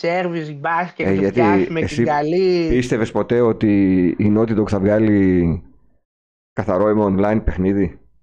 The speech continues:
Speaker 2: Τους είπε η Sony, «Βγάλτε,
Speaker 1: Όχι.
Speaker 2: γιατί θέλουμε να πιάσουμε και εμείς την
Speaker 1: Όχι.
Speaker 2: καλή».
Speaker 1: Γι' αυτό λέω, μήπως ότι δεν φταίει, δεν είναι εκατό τοις εκατό ευθύνη της
Speaker 2: Ε, όχι βέβαια,
Speaker 1: Rocksteady.
Speaker 2: όχι βέβαια. Το κακό σενάριο ξέρεις ποιο είναι; Να έχουνε πει και στην Naughty Dog,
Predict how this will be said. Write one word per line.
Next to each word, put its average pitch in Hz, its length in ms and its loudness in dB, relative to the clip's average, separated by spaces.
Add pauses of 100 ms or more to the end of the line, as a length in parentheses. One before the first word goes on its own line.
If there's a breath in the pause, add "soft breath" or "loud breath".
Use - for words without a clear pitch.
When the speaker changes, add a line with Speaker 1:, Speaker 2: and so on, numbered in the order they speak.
(200)
Speaker 2:
Τους - 180 -4
είπε 156 160 0
η 104 60 -2
Sony, 156 340 0
«Βγάλτε, 139 280 0
Speaker 1:
Όχι. 156 120 -4
Speaker 2:
γιατί 165 200 0
θέλουμε 160 280 -2
να 127 60 -2
πιάσουμε 147 280 -2
και 139 60 0
εμείς 143 180 2
την 135 120 -2
Speaker 1:
Όχι. 135 160 0
Speaker 2:
καλή». 104 260 -2 (160)
Speaker 1:
Γι' 139 180 -12
αυτό 151 300 -8 (200)
λέω, 160 180 -2
μήπως 190 460 -6
ότι 202 460 -4
δεν 214 200 -2
φταίει, 220 440 -2
δεν 180 140 -4
είναι 208 140 -4
εκατό 185 500 -4
τοις - 140 -16
εκατό 151 380 -6
ευθύνη 143 1040 -6 (220)
της 139 120 -8
Speaker 2:
Ε, 113 80 -2
όχι 147 240 0
βέβαια, 82 400 -2
Speaker 1:
Rocksteady. 123 40 -2
Speaker 2:
όχι 147 180 -4
βέβαια. 90 400 -4
Το - 100 -4
κακό 104 220 -2
σενάριο 143 340 -2
ξέρεις 160 220 -8
ποιο 95 140 -2
είναι; 87 240 0
Να 113 140 0
έχουνε 113 480 0
πει 123 100 -4
και 127 120 -2
στην 104 200 -6
Naughty 107 220 -6
Dog, 147 100 -2